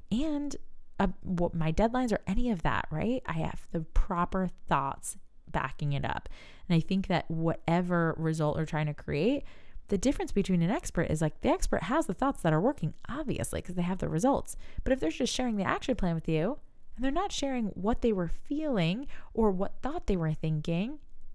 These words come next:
that makes it so easy for them to do that, you're gonna completely fail with their plan. It's worthless to you,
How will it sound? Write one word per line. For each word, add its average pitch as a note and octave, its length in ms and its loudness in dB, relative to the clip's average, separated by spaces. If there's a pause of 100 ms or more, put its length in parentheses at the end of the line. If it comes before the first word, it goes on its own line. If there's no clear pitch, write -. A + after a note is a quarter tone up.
(140)
that F#3 120 2
makes G#3 220 0
it - 120 -4
so F#3 340 8
easy B3 440 0
for E3+ 220 0
them D#3 220 0
to E3 180 -2
do C#4+ 440 -2
that, A#3 380 -2 (540)
you're D#4 160 2
gonna G4+ 180 0
completely G4+ 600 2
fail F#4+ 400 2
with A4+ 100 4
their A#3 140 6
plan. B2+ 340 0
It's - 160 -4
worthless C#4 680 0
to - 160 -4
you, D3 400 0